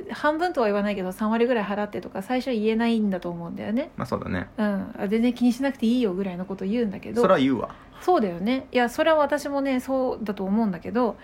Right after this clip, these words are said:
Speaker 1: ただそれがさ、すごく長くなってくると、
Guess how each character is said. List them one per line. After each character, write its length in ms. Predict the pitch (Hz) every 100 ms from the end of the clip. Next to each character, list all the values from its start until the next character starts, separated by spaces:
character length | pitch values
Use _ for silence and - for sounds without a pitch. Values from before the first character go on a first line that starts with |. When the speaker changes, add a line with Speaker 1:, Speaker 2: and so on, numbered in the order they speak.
| - -
Speaker 1:
た 100 | -
だ 100 | 262
そ 160 | - 240
れ 100 | 330
が 140 | 392
さ、 200 | 403 339
す 140 | 247 262
ご 120 | 339
く 100 | 233
長 280 | 196 240 330
く 120 | 247
な 80 | 202
っ 80 |
て 100 | 202
く 100 | 190
る 120 | 185 175
と、 360 | 196 196 175